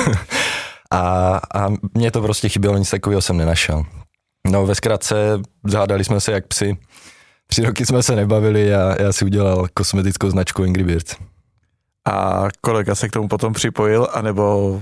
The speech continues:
Speaker 2: jenom prostě si, si <laughs> začal to nakonec ty?
Speaker 1: Hele, kolega se k tomu připojil, a ten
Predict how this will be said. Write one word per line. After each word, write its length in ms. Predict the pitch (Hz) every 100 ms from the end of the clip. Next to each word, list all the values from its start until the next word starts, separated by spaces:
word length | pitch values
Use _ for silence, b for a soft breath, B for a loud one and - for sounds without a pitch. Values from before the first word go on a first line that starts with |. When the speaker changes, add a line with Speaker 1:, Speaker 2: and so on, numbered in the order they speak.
| 123 127 - - - -
Speaker 2:
jenom 380 | 107 117 110 101
prostě 300 | 98 - 107
si, 140 | -
si 140 | - -
<laughs> 140 | - 120
začal 300 | 120 117 104
to 120 | 113
nakonec 440 | 107 104 104 -
ty? 200 | - 92 - B B B B
Speaker 1:
Hele, 200 | 104 113
kolega 320 | 107 113 117 113
se 100 | 113
k 60 |
tomu 320 | - 120 117
připojil, 840 | 101 - 95 117 113 113 120 120 123
a 100 | 117 101 101 101 98
ten 340 | 104 101 98